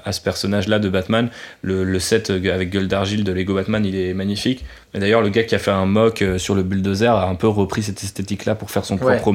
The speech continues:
Speaker 1: monstre.
Speaker 2: a fait un monstre qui est du coup plus gros que le bulldozer, et lui, par contre, celui-là, tu ne l'affrontes pas à pied. <laughs>
Speaker 1: Ouais, non.
Speaker 2: Il est gigantesque.
Speaker 1: Et puis, euh, le côté, du coup, il y a un, vraiment un côté, euh,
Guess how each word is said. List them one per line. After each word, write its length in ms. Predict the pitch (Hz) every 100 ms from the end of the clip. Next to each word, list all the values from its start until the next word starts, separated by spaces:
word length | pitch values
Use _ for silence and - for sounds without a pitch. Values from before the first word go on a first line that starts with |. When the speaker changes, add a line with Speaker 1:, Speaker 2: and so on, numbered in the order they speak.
| 101
Speaker 1:
monstre. 160 | 120
Speaker 2:
a 20 | 120
fait 140 | -
un 100 | 120
monstre 420 | 120 139 131 - 113
qui 180 | - -
est 40 |
du 160 | 120 131
coup 120 | -
plus 240 | 156 - 170
gros 240 | 160 175
que 140 | -
le 40 | 151
bulldozer, 560 | 139 139 139 165 170 123
et 60 | 123
lui, 240 | 135 185
par 180 | - 135
contre, 240 | 170 165 - -
celui-là, 400 | - - 151 160
tu 180 | -
ne 140 | 139 131
l'affrontes 400 | 120 - 135 123
pas 120 | 147
à 80 | 143
pied. 280 | - - 147 - - - - -
<laughs> 0 | 175 196 160 147 - - 208 202 123
Speaker 1:
Ouais, 180 | 113 104
non. 100 | 107
Speaker 2:
Il 60 |
est 140 | 127 131
gigantesque. 640 | 113 123 127 117 110 - - _ _ - - - -
Speaker 1:
Et 100 | 107
puis, 200 | - 127
euh, 580 | 113 110 107 110 107 107 104 _ - - _ -
le 80 | 117
côté, 260 | 131 127 - - 135
du 140 | 127
coup, 140 | 123
il 60 | 170
y 60 | 123
a 60 |
un, 60 | 120
vraiment 280 | 117 143 147
un 60 |
côté, 320 | 120 120 139
euh, 180 | 139 110